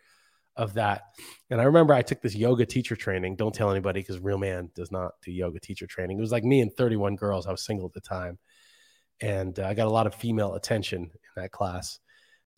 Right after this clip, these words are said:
being the dude. There was one other guy who was actually a cool guy, but, uh, but he, he worked for, like, Bank of America, and he was always, like, forced to not do the trainings on weekends 'cause he got called in for some overnight work or something. So it was mostly me and these girls. And I remember,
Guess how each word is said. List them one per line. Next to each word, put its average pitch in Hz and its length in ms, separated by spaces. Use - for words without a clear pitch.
being 101 220
the 95 100
dude. 98 320
There 117 80
was 123 100
one 151 140
other 147 160
guy 113 280
who 107 80
was 107 120
actually 110 260
a 98 40
cool 117 200
guy, 107 400
but, 107 240
uh, 98 260
but - 100
he, 110 220
he 110 100
worked 110 200
for, - 80
like, 95 180
Bank 107 220
of 95 80
America, 98 360
and 82 80
he 101 60
was 95 120
always, 98 240
like, 90 180
forced - 420
to 80 160
not 104 300
do 104 100
the 90 80
trainings 98 380
on 95 120
weekends 95 400
'cause 90 160
he 90 60
got 87 180
called 95 320
in 92 80
for 90 120
some 90 300
overnight 104 440
work 101 300
or - 60
something. - 440
So - 120
it 101 60
was 107 100
mostly 127 260
me 107 160
and 101 100
these 98 120
girls. 92 400
And 107 100
I 120 40
remember, 143 540